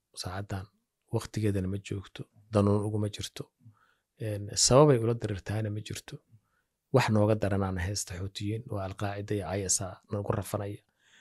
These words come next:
Kuwaasay tahay inaan wax alla waxaan awood lehna isugu geyno. Een, ee, Xuutiyiintu hadday degantaal soo, nimanka, nimanka Israa'iil airport-keeda,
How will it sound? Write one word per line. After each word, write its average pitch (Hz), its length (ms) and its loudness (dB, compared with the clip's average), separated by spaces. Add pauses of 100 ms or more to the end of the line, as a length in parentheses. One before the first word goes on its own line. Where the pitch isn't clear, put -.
(360)
Kuwaasay 120 480 10
tahay 92 220 -8
inaan 98 140 -4
wax 151 160 2
alla 104 120 4
waxaan 95 220 -2
awood 98 220 2
lehna 95 260 0
isugu 101 340 0
geyno. 101 280 -4 (800)
Een, 107 280 -6
ee, 113 800 -16 (120)
Xuutiyiintu 113 560 0
hadday 117 220 0
degantaal 107 520 -2
soo, 104 240 -4 (300)
nimanka, 139 240 0
nimanka 135 200 2
Israa'iil 107 360 -2
airport-keeda, 101 720 -2